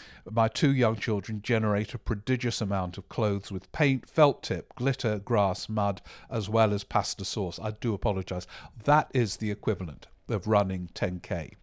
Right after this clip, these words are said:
There's no doubt about it. Anyway, Joe makes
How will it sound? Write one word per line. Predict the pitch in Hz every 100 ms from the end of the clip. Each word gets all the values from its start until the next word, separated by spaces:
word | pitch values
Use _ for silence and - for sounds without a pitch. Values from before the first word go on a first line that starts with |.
| -
There's | - 92
no | 104 98
doubt | 95 85
about | 80 85 -
it. | - _ _ - - - - - -
Anyway, | 170 165
Joe | - 190
makes | 185 143 -